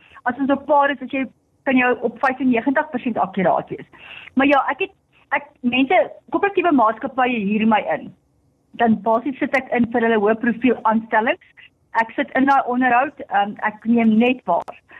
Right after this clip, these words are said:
Halfpad deur, dan stop ek en sê ek, "Wa-, daai vraag klink nie vir my heeltemal reg nie. Hierdie vraag was nie reg geantwoord nie, en die ene was nie reg geantwoord nie." Ons kom terug, ons hervat daai onderhoud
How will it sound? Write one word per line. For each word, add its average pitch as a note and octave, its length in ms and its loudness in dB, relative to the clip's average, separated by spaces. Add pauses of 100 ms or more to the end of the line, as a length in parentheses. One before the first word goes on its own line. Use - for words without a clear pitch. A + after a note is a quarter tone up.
(300)
Halfpad A#3+ 380 2
deur, D4 100 0
dan A3 180 -2
stop C4 240 -2
ek C#4+ 120 0
en D#4+ 140 2
sê - 60 -12
ek, B3+ 120 -8
"Wa-, G#3+ 260 0
daai G#3 280 2
vraag C4 200 2
klink C4 180 0
nie C4 100 4
vir C4+ 100 -2
my A#3 60 2
heeltemal A#3+ 300 2
reg A3 220 2
nie. D#4 160 0
Hierdie A3+ 200 0
vraag B3 260 2
was A#3 160 -4
nie B3 100 -4
reg G#3 200 0
geantwoord A3+ 460 0
nie, C#4 80 0
en A3+ 60 0
die G3+ 80 2
ene G#3+ 120 0
was G#3 140 0
nie - 80 -4
reg E3+ 200 0
geantwoord C#3+ 420 -6 (100)
nie." - 140 -14 (340)
Ons A3+ 140 0
kom A#3 240 0
terug, E4+ 180 0 (120)
ons A#3+ 160 -6 (160)
hervat B3 460 0
daai B3+ 240 2
onderhoud B3 420 -2